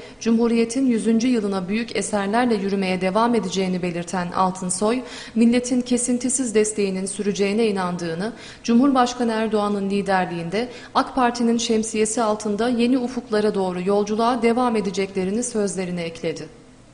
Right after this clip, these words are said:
İkinci el otomobil piyasasında fiyatlar her geçen gün artıyor.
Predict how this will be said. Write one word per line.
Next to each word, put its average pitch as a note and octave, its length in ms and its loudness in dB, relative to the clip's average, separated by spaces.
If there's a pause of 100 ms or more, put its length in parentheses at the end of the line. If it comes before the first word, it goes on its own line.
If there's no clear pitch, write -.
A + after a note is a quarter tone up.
(3500)
İkinci D4 380 2
el E4 180 4
otomobil D4 540 2
piyasasında A3+ 640 0
fiyatlar B3+ 560 6
her C#4 240 0
geçen G#3+ 440 2
gün D#4+ 180 -2
artıyor. G3+ 640 6